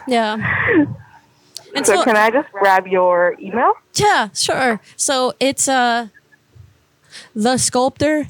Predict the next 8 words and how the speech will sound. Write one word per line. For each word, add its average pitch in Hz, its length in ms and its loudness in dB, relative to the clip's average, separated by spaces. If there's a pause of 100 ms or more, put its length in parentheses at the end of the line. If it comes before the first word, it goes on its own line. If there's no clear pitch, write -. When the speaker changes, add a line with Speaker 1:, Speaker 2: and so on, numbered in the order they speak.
(260)
Speaker 1:
at 233 240 -2
gmail 233 460 -2
dot 214 200 -2
com. 202 380 -4 (2500)
Speaker 2:
Okay. 196 500 -4 (720)
The 202 200 2
sculptor? 262 560 0 (200)
Speaker 1:
Yeah. 233 360 -2